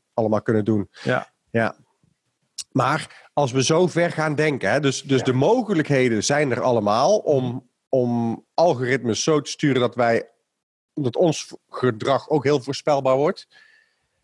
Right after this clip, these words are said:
Speaker 1: Ehm, maar dan nog geloof ik niet dat, eh, dat, eh, eh, corona zelf,
Speaker 3: <laughs>
Speaker 1: dat dat een conspiracy-achtig iets is wat we vooraf bedacht hebben.
Speaker 3: Nee.
Speaker 1: Dat geloof ik niet.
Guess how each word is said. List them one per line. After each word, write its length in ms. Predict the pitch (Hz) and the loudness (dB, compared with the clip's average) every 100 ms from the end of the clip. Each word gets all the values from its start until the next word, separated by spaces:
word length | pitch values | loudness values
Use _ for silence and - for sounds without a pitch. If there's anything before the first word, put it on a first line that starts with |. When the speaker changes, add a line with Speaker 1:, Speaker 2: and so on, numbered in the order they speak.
| _ _ - - | _ _ -20 -4
Speaker 1:
Ehm, 460 | 139 135 131 131 123 - _ _ _ _ _ _ _ _ _ _ _ _ | 0 2 0 -2 -6 -12 _ _ _ _ _ _ _ _ _ _ _ _
maar 440 | _ 123 110 151 151 | _ -2 0 -2 -2
dan 160 | 127 127 | -2 0
nog 260 | 180 - | -2 -2
geloof 280 | 160 156 127 | 0 0 0
ik 100 | 127 | 0
niet 300 | 147 220 - | -2 -2 0
dat, 420 | 131 123 - - - | 0 0 -4 -18 -12
eh, 640 | - 117 117 110 107 107 98 - | -2 2 2 2 2 2 0 -4
dat, 220 | - 92 | -8 -6
eh, 480 | 104 101 95 - 101 | -4 -2 -2 -4 -6
eh, 60 | 98 | -6
corona 440 | - 113 123 117 101 | -4 0 0 0 -2
zelf, 640 | - 127 170 196 - - - | 0 2 2 -2 -10 -20 -20
Speaker 3:
<laughs> 280 | _ _ _ | _ _ _
Speaker 1:
dat 240 | 123 123 | -2 -2
dat 380 | 143 135 - - _ _ _ - - | 0 -2 -4 -20 _ _ _ -20 -6
een 320 | 143 131 123 - | -2 -2 -4 -4
conspiracy-achtig 1160 | - 135 - - 147 135 - 139 - 131 - - | -2 -2 -2 0 2 0 -2 -2 0 -2 -6 -2
iets 300 | 151 135 - | -2 0 0
is 360 | 143 - - - | 0 0 -6 -8
wat 260 | 127 127 | -4 -2
we 100 | 131 | -2
vooraf 400 | 117 139 131 127 | 0 2 2 0
bedacht 400 | 127 120 117 - | -2 0 0 -2
hebben. 260 | 98 80 - _ - | -8 -8 -12 _ -10
Speaker 3:
Nee. 200 | 104 - | -10 -8
Speaker 1:
Dat 120 | - | -4
geloof 240 | 131 101 | -2 -2
ik 80 | 92 | -4
niet. 200 | 95 90 | -14 -14